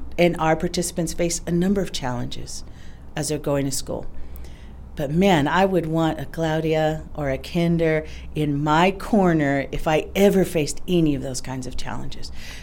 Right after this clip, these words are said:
They're so resourceful, and they're experienced, having worked in systems like V A, D H S. They've got tons of experience, and this is what their,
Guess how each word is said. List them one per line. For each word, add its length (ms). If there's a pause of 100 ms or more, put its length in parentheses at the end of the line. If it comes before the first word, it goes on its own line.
They're 140
so 240
resourceful, 720 (340)
and 160
they're 140
experienced, 760
having 380
worked 300
in 120
systems 440
like 260
V 340
A, 440 (360)
D 220
H 260
S. 340 (680)
They've 220
got 320
tons 460
of 100
experience, 580
and 160
this 200
is 200
what 200
their, 280